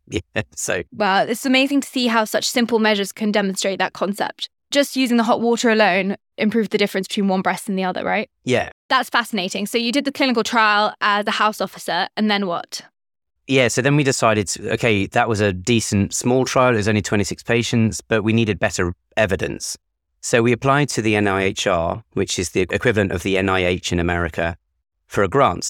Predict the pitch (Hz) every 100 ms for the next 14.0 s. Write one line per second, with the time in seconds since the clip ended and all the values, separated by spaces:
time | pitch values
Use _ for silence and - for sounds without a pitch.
0 | - 95 95 92 87 - 98 92 90 90
1 | 92 - 90 - 85 - 107 92 87 85
2 | _ _ _ - 110 110 104 104 107 110
3 | 110 104 98 98 95 - 95 92 117 117
4 | 107 95 82 90 85 - 98 98 92 -
5 | 107 101 - 98 - - 95 85 90 95
6 | 95 90 - 87 98 90 90 92 90 90
7 | 90 87 87 87 87 87 87 92 _ _
8 | _ _ 101 104 110 110 104 98 - 95
9 | 85 87 95 92 87 87 - 90 85 -
10 | 92 85 - 92 - - 85 85 90 -
11 | 101 85 80 87 85 90 85 85 87 82
12 | 92 87 82 80 - 98 90 117 120 120
13 | 123 110 101 113 - 107 101 113 131 127